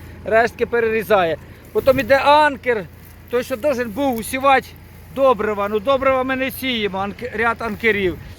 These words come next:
І вже оцей анкер, цей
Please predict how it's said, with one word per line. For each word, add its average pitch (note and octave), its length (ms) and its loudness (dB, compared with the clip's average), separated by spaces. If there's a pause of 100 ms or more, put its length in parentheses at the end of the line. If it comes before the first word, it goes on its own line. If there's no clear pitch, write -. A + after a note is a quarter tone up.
(160)
І A#3+ 120 -6
вже B3 340 4 (680)
оцей C#4 440 0
анкер, B3+ 440 0
цей C#4 300 0